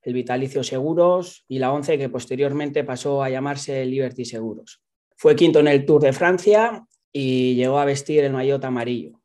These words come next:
Segundo en la Vuelta a España, en la cual llegó a ganar dos etapas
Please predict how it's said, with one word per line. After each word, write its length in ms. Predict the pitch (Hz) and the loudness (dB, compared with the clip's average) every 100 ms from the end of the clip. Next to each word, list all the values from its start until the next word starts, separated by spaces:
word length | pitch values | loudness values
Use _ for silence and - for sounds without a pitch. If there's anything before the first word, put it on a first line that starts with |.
| _ | _
Segundo 440 | - 120 139 147 143 | -6 -2 2 2 4
en 60 | |
la 100 | 139 | 4
Vuelta 440 | 143 143 139 135 131 | 4 2 0 -4 -4
a 60 | |
España, 500 | 131 - 160 180 202 | -6 -4 -2 0 0
en 80 | 175 | 0
la 120 | 139 | -2
cual 280 | - 147 143 | -2 -2 0
llegó 160 | 139 139 | -2 -2
a 80 | |
ganar 240 | 135 139 135 | -4 -8 -8
dos 160 | 131 | -10
etapas 680 | 123 139 165 202 214 214 _ | -8 -6 -4 -2 -4 -6 _